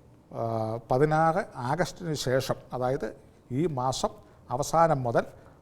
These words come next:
കുറേ കൂടെ അനുകൂലമായ പ്രപ്പോസൽസൊക്കെ വരാൻ സാധ്യതയുണ്ട്. അടുത്ത മുപ്പത്താറ് മാസത്തിനുള്ളിൽ വിവാഹത്തിന് എല്ലാവിധ യോഗങ്ങളുമുണ്ട്. അതിൽ പ്രത്യേകിച്ച് രണ്ടായിരത്തി പതിനാറ്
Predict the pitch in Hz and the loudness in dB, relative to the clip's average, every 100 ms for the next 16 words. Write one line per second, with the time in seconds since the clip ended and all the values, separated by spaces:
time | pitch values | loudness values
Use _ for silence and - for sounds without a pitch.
0 | _ - - - - 143 143 147 143 - | _ -20 -20 -20 -6 2 2 4 2 2
1 | 135 160 180 160 139 131 120 127 - 131 | 0 4 4 4 4 0 0 -6 -6 -6
2 | - 127 - - 104 107 113 - 95 113 | -6 -8 -8 -8 -8 -8 -8 -6 -6 -6
3 | 110 98 101 170 - - - - 120 123 | -8 -8 -10 -14 -16 -20 -20 -6 -2 -2
4 | 151 - 120 - 175 - 151 131 127 107 | -4 -6 -14 -4 -4 0 0 0 -4 -8
5 | 117 - 123 113 101 110 127 - - - | -8 -6 -6 -6 -8 -4 -4 -4 -20 -20
6 | - - 107 107 98 107 101 175 - - | -20 -12 -8 -6 -6 -8 -10 -14 -18 -18
7 | - 113 135 135 120 110 101 98 104 107 | -10 -4 0 2 0 -4 -4 -8 -8 -10
8 | 101 101 151 247 - - - 170 214 160 | -10 -10 -12 -14 -20 -10 0 2 2 0
9 | - 139 131 127 - - 139 147 156 160 | 2 2 2 0 -2 -4 -4 2 6 6
10 | 151 143 135 117 117 107 | 4 -2 -2 -2 -4 -6